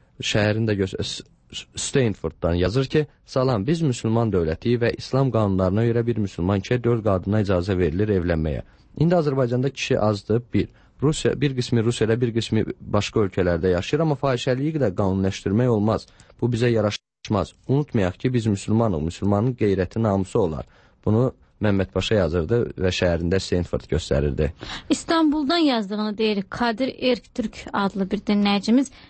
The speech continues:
Speaker 2: "Məncə fahişəlik qanuniləşə bilməz. Bu biznes çox pistir. Əxlaqımız pozulur", yazır Kadir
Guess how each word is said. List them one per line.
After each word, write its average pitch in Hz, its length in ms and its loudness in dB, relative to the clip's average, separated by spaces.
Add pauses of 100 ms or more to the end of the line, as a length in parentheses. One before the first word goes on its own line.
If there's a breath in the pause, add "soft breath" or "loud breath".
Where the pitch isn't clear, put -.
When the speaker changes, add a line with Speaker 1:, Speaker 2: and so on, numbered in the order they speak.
(140 loud breath)
Speaker 2:
"Məncə 269 420 2
fahişəlik 220 560 -2
qanuniləşə 202 840 -2
bilməz. 202 520 0
Bu 254 240 0
biznes 214 400 2
çox 247 220 -2 (120)
pistir. 196 360 -4
Əxlaqımız 214 760 0 (100)
pozulur", 180 420 -4
yazır 175 420 -4 (420 loud breath)
Kadir 190 300 0